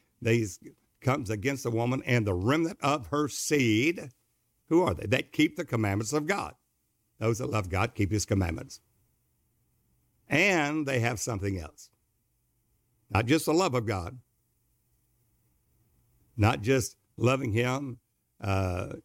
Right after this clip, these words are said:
in deed and in truth, which they do, but, and also have the testimony of Jesus. Now, this testimony of Jesus is what it's all about.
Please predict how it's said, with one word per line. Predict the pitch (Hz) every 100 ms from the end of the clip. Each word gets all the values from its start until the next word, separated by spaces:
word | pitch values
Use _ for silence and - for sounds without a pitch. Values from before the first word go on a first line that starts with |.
| -
in | 120 127 139 107
deed | 131 135
and | 123 113
in | 107
truth, | 101 139 139 107 151 - -
which | 95 85
they | 101 98
do, | 95 82 120 - _ _ _ _ _ _ -
but, | 131 139 - _ _
and | 120 123 -
also | 143 175 175 131 107
have | 92 92 85 120 101
the | 95 120
testimony | - 165 180 - 175 165 160 160 160
of | 131
Jesus. | 92 127 113 82 73 - - _ _ _ _ _ _ _ _ _ -
Now, | 170
this | 170 135
testimony | - 165 - 135 135 120
of | 98
Jesus | 92 165 107 113 -
is | - 110
what | 110 110
it's | 98 - -
all | 113 113 123 -
about. | 135 123 151 113